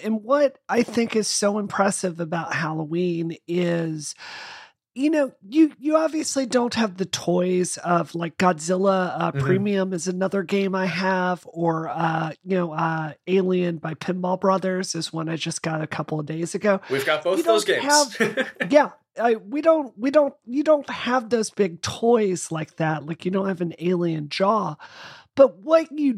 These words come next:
Speaker 1: do have is a really, really, really elegant rule set for the game. And you have a shooting experience that is really, really dialed in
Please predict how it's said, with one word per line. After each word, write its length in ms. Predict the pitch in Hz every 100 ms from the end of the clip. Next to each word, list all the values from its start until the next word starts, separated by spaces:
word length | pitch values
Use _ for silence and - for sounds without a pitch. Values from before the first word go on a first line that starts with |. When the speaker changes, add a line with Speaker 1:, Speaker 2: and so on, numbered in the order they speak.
| 175
Speaker 1:
do 400 | - 220 269 262
have 720 | 185 - 214 233 220 180 160 - -
is 320 | 202 185 - -
a 80 | 185
really, 600 | 147 160 208 247 247 233
really, 400 | 180 196 185 175
really 480 | 165 196 202 196 -
elegant 560 | 180 185 185 - 165 147 156
rule 400 | 151 180 180 165
set 420 | - 143 - - - _ -
for 100 | 185
the 140 | 165
game. 400 | 175 160 147 139 _ - - - - -
And 380 | 214 208 202 185
you 180 | 185 208
have 600 | 180 190 202 196 185 143 147
a 100 | 180
shooting 480 | - - 214 247 254
experience 840 | - - 247 254 254 247 - -
that 240 | 175 185 175
is 220 | 180 -
really, 480 | 170 180 220 220 208
really 320 | 196 185 180
dialed 580 | 160 175 175 180 165 139 -
in 480 | 175 175 180 180